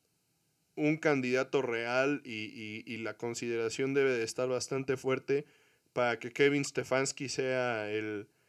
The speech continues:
pues, el mejor coach de la, de la temporada, porque la verdad es que el trabajo que ha hecho en esta primera temporada con los,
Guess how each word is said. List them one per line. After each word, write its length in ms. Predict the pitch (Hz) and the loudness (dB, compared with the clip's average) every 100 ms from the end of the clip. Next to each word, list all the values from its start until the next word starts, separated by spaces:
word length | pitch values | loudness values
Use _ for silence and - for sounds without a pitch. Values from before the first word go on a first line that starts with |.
| _ _ _ _ _ _ _ _ _ - | _ _ _ _ _ _ _ _ _ -8
pues, 160 | - 120 | -2 2
el 100 | 127 | 4
mejor 340 | 123 117 147 | 4 4 4
coach 340 | 147 147 143 - - _ _ _ | 4 2 2 -6 -10 _ _ _
de 160 | 127 120 | -4 -2
la, 340 | 117 113 110 - | 0 -2 -2 -6
de 200 | 120 117 | -6 -4
la 160 | 113 | -2
temporada, 760 | 120 117 120 127 139 139 147 - _ _ _ - | -2 -2 4 8 8 6 2 -4 _ _ _ -2
porque 380 | 127 117 - 120 | 2 2 2 2
la 140 | 120 | 4
verdad 420 | 120 120 135 139 | 2 2 2 6
es 200 | 135 131 | 4 4
que 260 | - 127 117 | 2 4 4
el 100 | 110 | 2
trabajo 540 | 127 123 143 151 135 | 4 6 6 4 0
que 100 | 143 | 4
ha 180 | 135 135 | 4 6
hecho 300 | 135 131 143 | 4 4 2
en 120 | 127 | 2
esta 260 | 131 - 127 | 0 -2 -4
primera 340 | 113 120 123 | -4 -4 -4
temporada 460 | 120 117 110 120 117 | -4 -6 -2 -2 -2
con 240 | - 107 | -2 -4
los, 340 | 104 101 - | -2 -4 -8